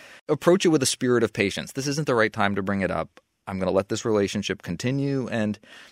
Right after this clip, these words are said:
if this continues to be something, I'll, I'll, I'll find the right moment to talk about it later on."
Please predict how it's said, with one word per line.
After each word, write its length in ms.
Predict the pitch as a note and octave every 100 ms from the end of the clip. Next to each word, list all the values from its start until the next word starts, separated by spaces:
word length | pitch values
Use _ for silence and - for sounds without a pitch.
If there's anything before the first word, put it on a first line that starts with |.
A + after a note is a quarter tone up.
| _
if 160 | - -
this 140 | E4
continues 640 | - F3+ - C3+ C#3 D3 -
to 100 | D3
be 140 | D3+
something, 680 | D3+ D#3+ D#3+ F3+ F3+ F3+ E3+
I'll, 280 | - C#3+ D3 -
I'll, 120 | C#3
I'll 100 | C3
find 420 | B2 - A#2 B2
the 60 | A2
right 200 | G2+ G2
moment 300 | G2 F#2 F2+
to 60 | G2
talk 260 | G2 F2+ -
about 300 | F2+ E2+ E2
it 180 | D#2+ -
later 400 | G2 F2 F2 F2
on." 320 | E2 C#2 A#1+